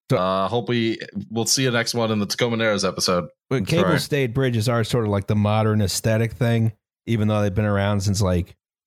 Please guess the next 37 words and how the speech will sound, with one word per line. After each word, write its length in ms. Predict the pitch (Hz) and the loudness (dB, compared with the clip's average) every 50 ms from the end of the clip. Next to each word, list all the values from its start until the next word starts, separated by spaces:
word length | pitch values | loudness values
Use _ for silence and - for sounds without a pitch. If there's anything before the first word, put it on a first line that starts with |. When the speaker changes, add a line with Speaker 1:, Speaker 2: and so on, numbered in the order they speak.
| _ _ _ _ _ _ _ _ _ _ _ _ _ _ _ | _ _ _ _ _ _ _ _ _ _ _ _ _ _ _
Speaker 1:
the 60 | - 95 | -2 0
nineteen, 600 | 92 90 92 87 - - 95 92 90 87 85 80 _ - - - _ _ _ _ _ _ _ | 0 2 0 0 2 2 2 2 4 2 0 0 _ -12 -20 -20 _ _ _ _ _ _ _
the 80 | - 92 | -4 0
eighteen. 840 | 90 95 95 98 92 - - 101 95 90 87 87 87 85 82 - - _ _ _ _ _ _ _ _ _ _ _ _ _ _ _ _ - - _ - | 0 2 2 0 -2 -2 -2 0 2 4 4 4 2 2 0 -4 -8 _ _ _ _ _ _ _ _ _ _ _ _ _ _ _ _ -20 -16 _ -4
Speaker 3:
Yeah. 280 | 104 101 95 90 87 87 87 - - | -2 0 0 0 0 0 -2 0 0
Well, 120 | 101 101 | 2 2
we 100 | 104 98 | 2 2
Speaker 1:
something 20 | 92 | 4
or 180 | 92 - 92 | 2 2 2
Speaker 3:
talked 40 | 92 92 | 2 2
Speaker 1:
other. 120 | 92 - | 4 4
Speaker 3:
about 140 | - 127 117 | 2 2 0
it 100 | 113 110 | 0 0
on 120 | 113 110 | 2 2
the 80 | 104 104 | 0 0
Calatrava 840 | - - 110 101 92 92 - - 117 123 127 113 82 85 69 64 | 0 0 0 0 0 -2 -2 -2 -2 0 0 0 0 -2 -2 -2
episode, 400 | - - - 95 - 82 78 80 | -4 -4 -6 -4 -2 0 0 0
right? 180 | 80 85 85 87 | 0 0 2 2
Speaker 1:
Yeah. 60 | 87 87 | 2 2
Speaker 3:
Like, 100 | 80 82 | 2 2
that's 160 | 98 92 - | 0 -2 -4
half 320 | - - 107 101 92 - | -2 -2 0 0 -2 -2
the 80 | - 101 | -4 -4
shit 240 | - - 113 - - | -2 0 0 0 0
he 120 | 90 98 | 0 0
makes 440 | 90 90 95 95 87 - - - - | 0 0 0 0 -2 -4 -4 -4 -4
is, 100 | 98 82 | -2 0
like, 220 | 92 90 85 80 | 0 -2 0 0
a, 140 | - 85 85 | 0 2 2
a 20 | 101 | 2
Speaker 2:
Mm-hmm. 200 | 101 104 98 92 | 2 2 2 2
Speaker 3:
funky 440 | 95 98 95 98 - - 90 - - | 2 0 0 0 -2 -2 -4 -2 0
asymmetrical 1040 | 90 92 92 90 - - - 90 87 85 85 78 - - 95 - - 90 85 80 76 | 0 0 0 0 -2 -2 0 0 0 0 0 -2 -4 -6 -6 -4 -2 -2 -2 -2 -2
cable 400 | - - 104 92 90 78 71 90 | -4 -2 0 0 0 0 -4 -6
stayed 360 | - - - 80 73 73 69 67 | -6 -2 -2 0 0 0 -2 -2
bridge. 400 | 101 95 - - 80 78 - - - | 0 0 0 0 -4 -6 -6 -6 -4
Speaker 1:
Yes. 460 | 104 104 95 85 73 - - - | -2 0 0 -2 -2 -4 -8 -8